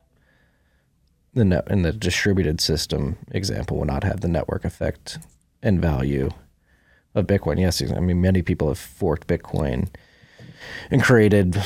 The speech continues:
l-, other cryptocurrency systems that do different things. Litecoin four X the supply, a quarter of the block speed, different hashing algorithm. Yes, you can do that, and that's the beauty of, <laughs> of Bitcoin and why it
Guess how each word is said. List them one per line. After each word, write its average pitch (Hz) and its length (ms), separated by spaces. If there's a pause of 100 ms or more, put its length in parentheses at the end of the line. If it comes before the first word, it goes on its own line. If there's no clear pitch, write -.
l-, 92 180 (280)
other 92 400 (1000)
cryptocurrency 85 720
systems 80 460
that 78 160
do 82 280 (120)
different - 340
things. 76 320
Litecoin 80 680 (300)
four 95 300
X 87 180
the 92 60
supply, 90 680 (200)
a 85 80
quarter 90 400
of 87 560
the 104 80
block 90 300
speed, 87 540
different 85 280
hashing 80 380
algorithm. 92 560 (260)
Yes, 113 220
you 113 80
can 104 180
do 110 180
that, 65 180
and 78 100
that's - 240 (720)
the 98 80
beauty 90 280
of, 65 100
<laughs> - 220
of 107 220
Bitcoin 110 420
and 90 160
why 92 240
it 80 180